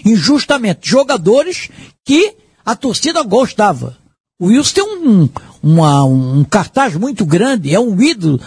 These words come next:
do torcedor alvinegro, né? E vo-, e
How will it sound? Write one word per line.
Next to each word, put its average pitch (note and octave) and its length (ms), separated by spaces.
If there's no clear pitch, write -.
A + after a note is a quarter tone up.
do F3 100
torcedor G#3 600
alvinegro, F3+ 640
né? F3+ 220
E G#3 120
vo-, G#3 260
e C#4+ 300